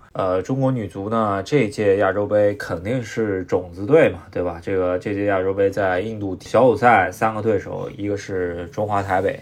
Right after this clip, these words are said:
一个是，呃，印度，然后还有一个是伊朗，应该是比较弱的一个组了。因为，呃，咱们也知道啊，这，呃，女足在亚洲范围内的发展状态肯定是东亚胜过西亚，女权的地位啊，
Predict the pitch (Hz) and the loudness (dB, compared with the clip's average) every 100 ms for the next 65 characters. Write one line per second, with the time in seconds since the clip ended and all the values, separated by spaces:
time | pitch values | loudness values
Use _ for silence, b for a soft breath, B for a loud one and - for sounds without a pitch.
0 | - - 90 92 - 95 90 90 90 85 | -12 -12 -6 -4 -4 -4 -6 -6 -12 -4
1 | 117 101 82 78 90 90 87 85 90 90 | -2 -2 -6 -14 -16 -10 -8 -4 -4 -4
2 | 85 87 90 90 - 90 113 123 - 143 | -6 -6 -6 -8 -10 -6 -2 -2 -2 -2
3 | 151 175 175 151 113 98 90 120 160 185 | 4 4 4 4 2 0 6 6 8 8
4 | 104 90 78 - - - - - 101 104 | 6 4 -2 -4 -16 -20 -20 -12 -4 0
5 | 101 101 95 - b b - 90 85 101 | 2 2 0 -6 b b -14 -10 -2 0
6 | 113 90 113 120 92 85 92 92 95 90 | 0 0 4 6 6 4 -6 -6 -6 -6
7 | 95 98 85 92 92 120 113 120 139 92 | -10 -10 -10 -8 -2 2 4 4 0 -2
8 | 104 110 120 117 127 98 87 90 90 87 | 0 4 4 4 2 2 -2 -6 -6 -6
9 | 87 95 98 95 90 - - 120 87 82 | -6 0 2 2 -2 -2 4 4 4 -4
10 | 85 82 90 - 87 98 107 - 104 90 | -12 -14 -16 -14 -6 -4 -2 -4 -6 2
11 | 117 131 107 92 117 101 90 - 135 147 | 2 4 0 -2 -4 -4 -6 -2 2 2
12 | - - 113 107 92 - 95 104 120 - | 2 -6 -4 -2 -2 0 2 2 0 0
13 | 156 104 95 90 | 0 2 2 2